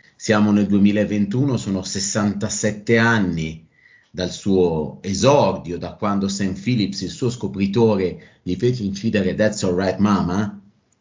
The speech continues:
e quindi da lì si aprì la porta ad un nuovo mondo musicale. La grandezza di Elvis, dirlo così, ehm,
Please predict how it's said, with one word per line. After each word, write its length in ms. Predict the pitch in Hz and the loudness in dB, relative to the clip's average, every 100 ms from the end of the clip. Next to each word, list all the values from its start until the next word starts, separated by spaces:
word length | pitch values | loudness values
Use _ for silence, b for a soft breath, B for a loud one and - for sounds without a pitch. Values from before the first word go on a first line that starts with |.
| _ _ | _ _
e 160 | 85 - | -20 -2
quindi 480 | 104 98 90 82 - | 2 2 2 -2 0
da 120 | 107 | 2
lì 200 | 101 135 | 4 4
si 180 | - 110 | 2 0
aprì 340 | - 107 131 | 0 0 2
la 160 | 104 98 | 2 2
porta 720 | 127 139 120 - 110 98 98 | 4 4 2 -2 -2 -2 -4
ad 160 | 104 | -4
un 120 | 98 | 0
nuovo 300 | 110 135 120 | 4 4 4
mondo 400 | 107 131 143 127 | 4 4 4 4
musicale. 880 | 110 107 101 98 131 92 85 78 73 b b b b b b | 4 2 0 -2 -2 -2 -4 -10 -12 b b b b b b
La 140 | 110 127 | 0 2
grandezza 600 | 147 139 151 175 - 127 | 2 0 0 -2 -4 -4
di 160 | 117 | -2
Elvis, 420 | 151 160 104 - | 0 0 -2 -6
dirlo 340 | 104 123 123 117 | -2 -2 0 -2
così, 640 | 120 110 120 127 117 - | -2 0 2 2 2 -2
ehm, 960 | 98 90 85 80 73 73 69 69 67 | -4 -4 -4 -4 -4 -6 -8 -8 -8